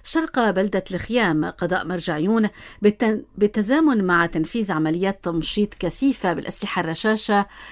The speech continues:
المتوسطة والثقيلة في اتجاه أحياء البلدة وأطرافها. وسمعت أصوات إطلاق نار ناجمة عن تمشيط في قرى وبلدات مجاورة عدة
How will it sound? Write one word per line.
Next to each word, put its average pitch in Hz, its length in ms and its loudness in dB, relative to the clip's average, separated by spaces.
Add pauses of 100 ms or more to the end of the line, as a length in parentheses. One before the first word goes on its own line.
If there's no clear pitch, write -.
(160)
المتوسطة 269 840 2
والثقيلة 214 760 2 (280)
في - 120 2
اتجاه 220 420 0
أحياء 214 420 -2
البلدة 214 440 0
وأطرافها. 156 840 -4 (400)
وسمعت 262 720 6
أصوات 285 420 -2
إطلاق 190 480 -2
نار 185 380 2
ناجمة 180 460 0
عن 175 260 0
تمشيط 277 600 0
في 160 240 -4
قرى 202 280 0
وبلدات 165 600 0
مجاورة 196 500 0
عدة 196 500 4